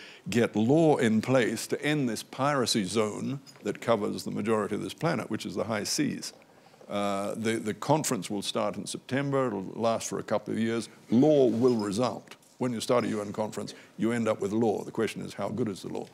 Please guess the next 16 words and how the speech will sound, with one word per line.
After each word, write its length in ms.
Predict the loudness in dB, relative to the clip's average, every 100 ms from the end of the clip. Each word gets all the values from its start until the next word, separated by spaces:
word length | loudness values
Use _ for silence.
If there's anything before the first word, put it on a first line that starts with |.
| -20 -20 _
But 100 | -2
there 80 | 2
will 200 | 4 4
be 120 | 4
law 220 | 4 4
resulting, 480 | 4 0 -2 -2 -4
and 80 | -2
that'll 160 | -2 0
be 140 | 0
fitted 380 | 2 2 2 -2
into 320 | -4 -6 -6
unclos. 540 | -4 -4 -4 -6 -8 -14 -20 -20 -6
So 160 | 2 4
good 300 | 6 4 6
move 260 | 4 4
there. 260 | 2 -2